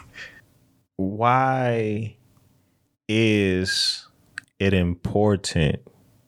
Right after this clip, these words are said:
Speaker 2: for people to have some core principle understanding of what morality is?
Speaker 1: Why it's important?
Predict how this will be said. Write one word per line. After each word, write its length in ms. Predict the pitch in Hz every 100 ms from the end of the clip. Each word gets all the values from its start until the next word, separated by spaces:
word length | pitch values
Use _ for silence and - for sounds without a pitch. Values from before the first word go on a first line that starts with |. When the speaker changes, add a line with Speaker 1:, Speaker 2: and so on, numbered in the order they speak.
| _ _ _ _ _ _ _ _ - - - -
Speaker 2:
for 380 | _ - 92 90
people 760 | - - 107 95 - 78 80 85 _ _ _ _ _
to 160 | - 95
have 720 | - 98 95 90 87 87 - _ _ _ -
some 320 | - 101 92
core 600 | - - 107 107 104 98 98 - - - - _ _
principle 840 | - 113 107 104 98 95 92 95 _ _ _ _ _ _ _ _ _ _ _ _ _
understanding 1120 | 104 101 90 - - 101 98 90 80 80 80 85 _ _ _ _ _ -
of 420 | 98 95 85 85
what 200 | 85 85
morality 840 | 87 82 82 82 82 80 82 80 73
is? 300 | 80 - - _ _ _ _ - - - -
Speaker 1:
Why 260 | 104 113
it's 140 | 101 95
important? 720 | 87 - 160 190 233 226